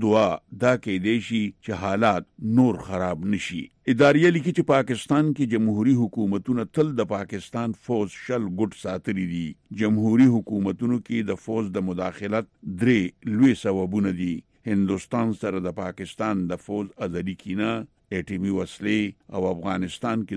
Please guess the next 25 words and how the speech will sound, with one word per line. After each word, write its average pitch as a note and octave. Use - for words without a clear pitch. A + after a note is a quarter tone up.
دوه F#2+
رنګه F#2+
کردار. F2+
نیویارک D3
ټایمز E3
وړاندې D3
لیکي B2
چې D3
په A#2+
کال C3+
دوه C3
زره C3+
دیارلسم G#2+
کې B2+
د A2
میاں A#2
نواز G#2+
شریف A2+
اقتدار A2
کې -
په F#2+
راتلو G2
دا A2
قوي G#2
امیدونه G2+